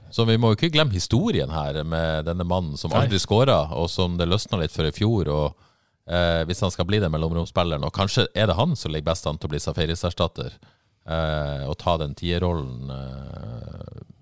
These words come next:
Speaker 1: så, så trenger vi mål.
Speaker 2: Mm.
Speaker 1: Treng-, F K trenger mål fra den posisjonen.
Speaker 2: Ja, jeg,
Speaker 1: Eh,
Speaker 2: han
Speaker 1: og
Speaker 2: må vel spille. Han,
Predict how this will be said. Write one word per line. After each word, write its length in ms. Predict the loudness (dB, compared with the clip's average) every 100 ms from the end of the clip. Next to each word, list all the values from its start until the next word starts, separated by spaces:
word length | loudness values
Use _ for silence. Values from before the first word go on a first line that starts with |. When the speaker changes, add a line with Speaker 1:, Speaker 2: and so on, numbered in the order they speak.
| -14
Speaker 1:
så, 280 | -2 2 4 4 0 -4 -10
så 160 | -8
trenger 300 | -2 0 0
vi 40 | -2
mål. 400 | 0 0 0 -2 -8 -20 _ -4
Speaker 2:
Mm. 200 | -4 -4 _ _
Speaker 1:
Treng-, 140 | -2 0
F 100 | 2
K 120 | 2
trenger 240 | 4 2 2
mål 300 | 2 2 -2
fra 180 | -6 -6
den 80 | -6
posisjonen. 420 | -6 -8 -8 -10 -14 _ -4
Speaker 2:
Ja, 120 | -4 -4 _ _ -2
jeg, 200 | 4 4
Speaker 1:
Eh, 680 | 4 2 0 0 -2 -4 0
Speaker 2:
han 200 | 4 6
Speaker 1:
og 40 |
Speaker 2:
må 140 | 8 6
vel 100 | 2
spille. 420 | 0 2 2 0 -4 _ _
Han, 80 | -16